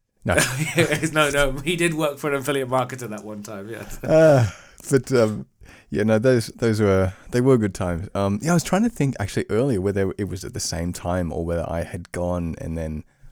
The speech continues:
Speaker 1: but I was still around because of, uh, because of Mel. Um, and for those who don't know, uh, my lovely German wife.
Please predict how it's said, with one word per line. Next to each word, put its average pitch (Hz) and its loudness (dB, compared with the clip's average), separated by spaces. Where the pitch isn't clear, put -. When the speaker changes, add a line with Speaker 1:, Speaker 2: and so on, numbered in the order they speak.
Speaker 1:
but 113 2
I 113 8
was 110 4
still 139 4
around 101 4
because 87 -2
of, 85 -6
uh, 85 -4
because 85 -8
of 82 -8
Mel. 82 -4
Um, 85 -4
and 87 -6
for 92 -2
those 87 2
who 104 -2
don't 90 0
know, 92 -2
uh, 90 -2
my 92 -2
lovely 87 -4
German 82 -8
wife. 107 -4